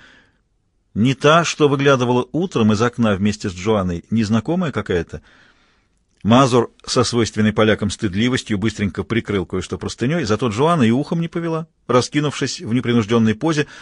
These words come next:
только повернула голову. "Это Алиса из нашего университета. Алиса, это Джозеф.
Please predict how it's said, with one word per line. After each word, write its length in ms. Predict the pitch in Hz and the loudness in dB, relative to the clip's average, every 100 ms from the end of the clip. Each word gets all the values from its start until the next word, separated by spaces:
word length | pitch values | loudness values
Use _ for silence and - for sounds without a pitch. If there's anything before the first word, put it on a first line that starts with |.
| - - - _ _ _ _ | -20 -20 -20 _ _ _ _
только 320 | - 151 147 139 | 2 2 4 4
повернула 480 | 135 139 135 135 | 4 4 4 2
голову. 420 | 110 131 123 113 - - _ _ _ _ _ | 2 4 4 2 -4 -14 _ _ _ _ _
"Это 240 | 190 220 214 | 0 4 6
Алиса 300 | 185 156 147 | 6 4 4
из 80 | |
нашего 300 | 135 156 143 | 4 4 2
университета. 680 | 147 143 131 151 - 120 104 - - - _ | 0 0 -2 -4 0 0 -2 -6 -20 -20 _
Алиса, 320 | 120 190 - | 2 4 2
это 140 | 131 151 | 0 2
Джозеф. 460 | 143 214 110 - | 2 2 0 -4